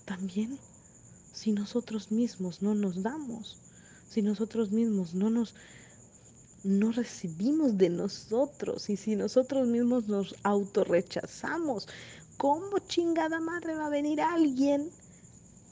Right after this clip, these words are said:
O sea, te van a entregar a manos llenas y tú vas a decir, "Ay, no". Claro. O tal vez lo aceptes y lo agarres. Y cuando lo agarres y esa persona te deje de dar,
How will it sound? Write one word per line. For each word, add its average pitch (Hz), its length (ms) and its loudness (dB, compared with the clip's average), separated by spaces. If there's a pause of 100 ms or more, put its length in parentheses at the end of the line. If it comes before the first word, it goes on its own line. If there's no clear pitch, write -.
(760)
O - 60 -16
sea, 254 120 2
te 262 120 8
van 285 140 4
a 359 40 4
entregar 294 400 0
a 294 60 -2
manos 277 380 -2
llenas 269 380 0
y 226 40 -2
tú 240 120 6
vas 226 160 2
a 214 40 4
decir, 196 280 0
"Ay, 175 220 -2
no". 160 180 -6 (1200)
Claro. 392 440 4 (2250)
O 247 80 4
tal 285 220 2
vez 302 180 -4
lo - 80 -18
aceptes - 520 -6
y 185 60 -2
lo 190 100 0
agarres. 196 480 -4 (680)
Y 185 80 -2
cuando 175 260 -2
lo 196 80 2
agarres 160 520 -4
y 180 100 0
esa 175 160 -2
persona 156 380 -6
te 151 140 -6
deje 151 280 0
de 226 140 2
dar, 214 200 0